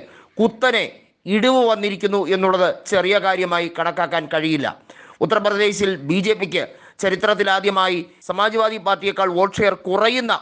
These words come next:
ഒരു കാഴ്ചയാണ് എല്ലായിടത്തും കണ്ടത് എന്നുള്ളത് എടുത്തു പറയേണ്ട കാഴ്ചയാണ്. അതിൽ ആറ് സീറ്റുകൾ ഇന്ത്യൻ നാഷണൽ കോൺഗ്രസ് ജയിച്ചു എന്നുള്ളതാണ്. അലഹബാദ്, അമേത്തി, അമ്രോഹ,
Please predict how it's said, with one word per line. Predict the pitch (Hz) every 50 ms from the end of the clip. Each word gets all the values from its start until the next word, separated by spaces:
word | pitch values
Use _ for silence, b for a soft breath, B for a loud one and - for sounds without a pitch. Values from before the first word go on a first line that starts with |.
| - 165
ഒരു | 185 185 180
കാഴ്ചയാണ് | 170 170 180 170 - 190 175 160 156 147 - - b b b b b b b b b - 160
എല്ലായിടത്തും | 185 208 214 214 220 208 196 202 - 196 180 151 - - _ _ 175
കണ്ടത് | 175 170 185 196 202 190 196 175 - 165
എന്നുള്ളത് | 180 180 180 175 170 170 - - 170
എടുത്തു | 170 175 170 202 180
പറയേണ്ട | 170 165 165 160 165 156 -
കാഴ്ചയാണ്. | 143 143 147 143 - 156 123 107 - - _ b b b b b 175
അതിൽ | 185 226 220 208 208 220
ആറ് | 247 277 285 277 262 -
സീറ്റുകൾ | 233 220 208 220 208 202 180 151 - - _ _ _ - 170
ഇന്ത്യൻ | 196 233 226 208
നാഷണൽ | 208 202 - 202 185 165 185
കോൺഗ്രസ് | 185 185 185 190 190 180 - - 151
ജയിച്ചു | 175 180 196 170 - 190 175
എന്നുള്ളതാണ്. | 170 156 156 147 127 107 - - B B B B B B 160
അലഹബാദ്, | 180 190 190 190 180 185 180 175 180 - - 170
അമേത്തി, | 180 190 196 196 170 196 180 165 - B B B B - 165
അമ്രോഹ, | 180 190 202 208 202 196